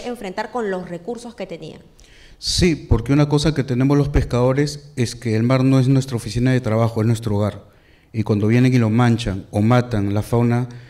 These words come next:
Speaker 2: que hay en la zona, nosotros estamos ahí para protegerlo y para cuidarlo.
Speaker 1: Ujú.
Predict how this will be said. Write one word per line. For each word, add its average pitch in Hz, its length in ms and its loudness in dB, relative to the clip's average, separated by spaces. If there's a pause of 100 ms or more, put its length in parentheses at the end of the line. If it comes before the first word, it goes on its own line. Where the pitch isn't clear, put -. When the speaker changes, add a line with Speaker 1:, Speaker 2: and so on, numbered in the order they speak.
(300)
Speaker 2:
que 117 160 0
hay 120 120 4
en 120 80 4
la 110 80 2
zona, 123 360 0
nosotros 113 480 -4
estamos 110 320 -2
ahí 107 80 0
para 113 180 -4
protegerlo 98 600 -8
y 107 80 -10
para 95 160 -2
cuidarlo. 90 380 -6 (800)
Speaker 1:
Ujú. 180 340 -14